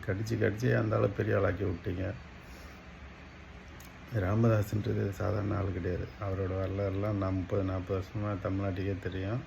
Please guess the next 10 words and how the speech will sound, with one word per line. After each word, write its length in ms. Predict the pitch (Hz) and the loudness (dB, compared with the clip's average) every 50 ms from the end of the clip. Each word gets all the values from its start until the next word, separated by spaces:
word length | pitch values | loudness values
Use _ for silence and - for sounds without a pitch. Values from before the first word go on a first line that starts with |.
| - - - - - - - - - - - - - - - - - - - - - - - - - - - - - - | -8 -14 -16 -16 -16 -16 -14 -14 -14 -14 -14 -16 -16 -16 -16 -16 -16 -16 -16 -16 -16 -16 -16 -14 -14 -14 -14 -12 -6 -4
உங்க 380 | 107 98 98 101 95 92 92 90 - | -2 0 2 2 2 0 0 -2 -2
சேட்டையெல்லாம் 600 | 104 104 95 95 101 95 95 98 101 101 95 92 | -2 0 0 2 2 2 2 2 2 2 4 4
அவர்கிட்ட 340 | 98 104 104 104 98 92 95 92 | 4 4 2 2 0 -2 -2 0
போய் 140 | 98 101 92 | 0 0 0
வச்சுக்காதீங்க. 500 | 90 87 - 95 98 95 92 95 95 90 87 - - | 0 0 -2 0 0 0 0 0 -2 -4 -4 -4 -2
சீமானையும், 1080 | 101 107 110 110 104 104 104 101 101 101 101 101 104 104 107 107 110 113 104 95 95 95 92 - - - - - - - - - - - - - - - | 0 0 2 2 2 2 2 0 0 0 0 0 0 0 0 0 2 2 2 0 0 -2 -4 -8 -12 -14 -14 -14 -14 -14 -14 -16 -16 -16 -16 -16 -16 -10
சீமான் 640 | - - - 107 110 110 107 104 104 101 98 98 95 - | -6 -2 0 2 2 2 2 2 2 0 0 -2 0 0
கட்சிக்கார 420 | 98 92 - - 101 101 95 98 92 101 | 0 0 0 0 0 0 0 0 0 -2
பசங்களையும் 480 | 92 - - 113 95 90 104 101 92 - | -2 -2 -2 -2 0 0 0 0 0 -2
பிடிச்சி 240 | - 92 92 - | -4 -4 -4 -6